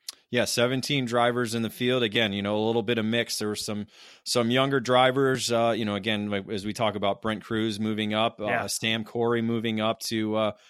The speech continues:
Speaker 1: junior racing, and even Gavin Boy-, Boychelle, uh, moving up, uh, racing K one hundred,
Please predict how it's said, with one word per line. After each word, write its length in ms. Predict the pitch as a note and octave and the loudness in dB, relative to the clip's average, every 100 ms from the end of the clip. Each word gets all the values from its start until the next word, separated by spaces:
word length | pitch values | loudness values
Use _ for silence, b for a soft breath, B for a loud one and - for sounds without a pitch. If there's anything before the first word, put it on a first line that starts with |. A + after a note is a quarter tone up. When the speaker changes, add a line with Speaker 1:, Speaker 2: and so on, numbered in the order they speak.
| b | b
Speaker 1:
junior 300 | - A#2+ A2 | -6 -2 0
racing, 400 | A2 A2 - A#2 | 0 0 -2 -2
and 80 | A2 | -2
even 240 | A#2 A2+ G#2 | 0 -2 0
Gavin 360 | A2+ A#2 A#2 | 0 0 0
Boy-, 260 | G#2+ A2 G#2+ _ _ _ - | 0 -2 -4 _ _ _ -8
Boychelle, 600 | G#2+ G#2 - A#2 G#2+ F#2+ - | -4 -2 2 2 2 -2 -4
uh, 220 | F#2+ F#2+ | -2 -2
moving 380 | G#2 G2+ G2+ G2 | -2 -4 -4 -2
up, 240 | F#2+ F2+ - | -4 -6 -6
uh, 180 | G2 G2 | -4 -2
racing 340 | G2+ F#2+ G2 | -2 -4 -8
K 240 | F2+ G2+ F#2+ | -8 -6 -6
one 220 | F#2+ F2 | -6 -10
hundred, 320 | G2 F#2 F2+ | -10 -10 -10